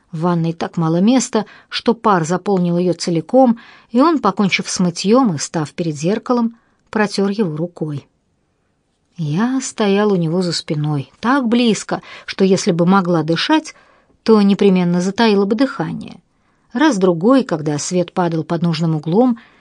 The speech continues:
я видела своё отражение в зеркале. Лучше всего я вижу себя в круглом зеркале в столовой. Видимо, это как-то связано с его формой.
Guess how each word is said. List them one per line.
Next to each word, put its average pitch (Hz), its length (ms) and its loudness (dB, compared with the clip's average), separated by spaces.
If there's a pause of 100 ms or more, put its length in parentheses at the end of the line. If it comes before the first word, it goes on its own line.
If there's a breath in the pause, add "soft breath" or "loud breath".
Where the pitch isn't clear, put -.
(200 loud breath)
я 165 220 0
видела 156 320 0
своё 160 380 -2
отражение 196 640 -2
в 143 60 -8
зеркале. - 600 -12 (800 soft breath)
Лучше 269 300 2
всего 320 300 4
я 233 180 4
вижу 247 240 2
себя 226 340 2
в - 80 -8
круглом 208 460 2
зеркале 247 480 4
в 214 60 -2
столовой. 175 760 2 (520)
Видимо, 214 520 2
это 285 140 -4
как-то 269 280 -2
связано 240 460 2
с - 140 -6
его 262 180 2
формой. - 640 -4